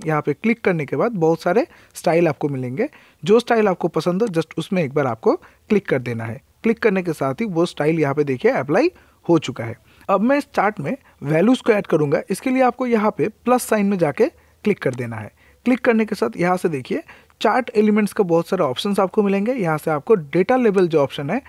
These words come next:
इसको आपको एक्टिव कर देना है। एक्टिव करने के साथ ही ऊपर की तरफ यहाँ पे आप देख सकते हो सारे वैल्यूज जो है वो यहाँ पे आ चुका है।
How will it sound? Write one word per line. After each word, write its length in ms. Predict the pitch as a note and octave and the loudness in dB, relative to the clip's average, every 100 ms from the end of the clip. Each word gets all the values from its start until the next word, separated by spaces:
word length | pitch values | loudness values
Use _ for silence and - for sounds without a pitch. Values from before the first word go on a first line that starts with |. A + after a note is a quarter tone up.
| - - | -16 -12
इसको 240 | - - D#3 | -10 -4 -2
आपको 280 | B2+ G#3 - | -2 -4 -4
एक्टिव 260 | E3 - D3+ | -4 -4 -10
कर 120 | - A#2+ | -10 -10
देना 240 | A#2+ A2 | -10 -10
है। 140 | A2+ - - _ _ | -12 -14 -20 _ _
एक्टिव 300 | F#3 - C4 | -2 0 -2
करने 280 | - A3+ G3+ | 2 2 2
के 100 | F#3 | -2
साथ 260 | - C#3 A3 | -2 -4 -2
ही 60 | |
ऊपर 280 | G#3+ F3+ G#3 | -4 -2 -2
की 100 | G3+ | 0
तरफ 280 | F#3 F3 E3+ | -2 -2 0
यहाँ 140 | D#3+ - | -2 0
पे 60 | |
आप 140 | E3 C#3 | -2 0
देख 200 | C#3 D3+ | -2 -2
सकते 260 | E3+ - E3+ | -4 -4 -2
हो 160 | A3+ - | -2 -2
सारे 320 | F#3 F3 G3+ | 0 0 0
वैल्यूज 420 | C#3+ C#3+ A#3 A3 | 0 0 2 0
जो 120 | D#3 C#3+ | 0 0
है 140 | G3 - - - | 0 -6 -20 -2
वो 80 | D#3 | 0
यहाँ 200 | D3+ C3 | 2 0
पे 120 | B3+ - | -2 -4
आ 100 | D3 | -4
चुका 280 | B2 A#2 A2+ | -4 -6 -8
है। 160 | A2 | -10